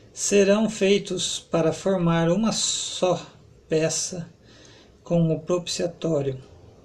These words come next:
nas duas extremidades dele." Nós vemos aqui nesse versículo dezoito e dezenove, Deus mandando fazer uma escultura, né?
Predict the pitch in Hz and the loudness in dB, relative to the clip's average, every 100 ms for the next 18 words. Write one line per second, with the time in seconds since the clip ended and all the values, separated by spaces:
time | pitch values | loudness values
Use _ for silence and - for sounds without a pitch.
0 | - - 151 143 127 160 220 233 214 170 | -16 -8 -6 -6 -2 0 2 2 0 -2
1 | 170 180 165 147 143 131 135 139 131 117 | -6 -6 -6 -6 -6 -6 -6 -6 -6 -6
2 | 113 - - - - - - - - - | -10 -14 -20 -20 -20 -20 -20 -20 -20 -18
3 | - 147 190 196 180 - 196 175 165 165 | -10 -4 -2 0 -2 -4 -4 -4 -4 -6
4 | 147 - 170 - 147 151 165 170 165 147 | -6 -8 -12 -14 -14 -6 -2 -2 -2 -10
5 | 143 135 139 165 175 147 135 139 147 160 | -10 -8 -6 -2 -2 -2 -8 -4 -6 -4
6 | 170 196 165 156 165 165 - 190 151 147 | -6 -6 -6 -4 -4 -6 -6 -4 -4 -4
7 | 143 147 160 165 - 240 233 - 185 147 | -4 -4 -6 -8 -8 -8 -8 -8 -4 -4
8 | 139 131 175 | -4 -4 -6